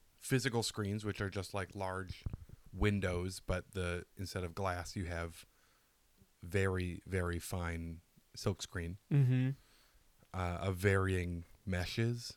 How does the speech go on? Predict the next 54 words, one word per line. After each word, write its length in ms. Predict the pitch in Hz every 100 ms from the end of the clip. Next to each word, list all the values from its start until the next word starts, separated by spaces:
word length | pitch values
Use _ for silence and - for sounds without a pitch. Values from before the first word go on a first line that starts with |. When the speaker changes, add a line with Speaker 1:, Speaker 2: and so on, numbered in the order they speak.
| -
Speaker 1:
which 240 | 95 -
is 120 | 85
like 240 | 92 90 -
D 160 | 98
P 200 | 92 95 87
I. 340 | 90 98 110 - - _ -
Speaker 2:
Yeah. 240 | 143 123 104 - _ - -
Speaker 1:
It's 160 | - -
literally 240 | 95 87
exactly 420 | 82 80 82 82 92
like 180 | 92
that. 220 | 101 104 - _ _ _ _ _ _ _ _ _ -
So 140 | - 90
you 140 | 92
can 100 | 95
get 140 | 85 -
a 80 | 95
low 260 | 98 98 98
mesh, 320 | 85 90 -
like 140 | 92
a 40 | 87
hundred 420 | 104 98 95 82
D 140 | 87
P 180 | - 87
I, 280 | 85 90 117 - _ - - _ -
a 40 |
hundred 320 | 92 92 87
mesh, 260 | 85 87 -
where 120 | 98 98
you 60 |
could 160 | 92 101
literally 320 | 95 95 95
see 260 | - 104 95
the 100 | 87
fibers 640 | 92 90 92 107 - - -
Speaker 2:
Yeah. 300 | 151 135 107
Speaker 1:
with 80 | 95
the 100 | 90
naked 240 | 90 95
eye, 220 | 90 98 - - - -
and 80 | 95
then 80 | 92
you 40 |
go 60 | 92
up 80 | 85
to 80 | 92
three 280 | - 143 120
hundred 280 | 95 92 -
for 100 | 95
something 300 | 98 92 87
detailed, 600 | 104 117 - 85 85 - - - _ -
and 140 | 80 85
it's, 220 | - - - -
like, 160 | 95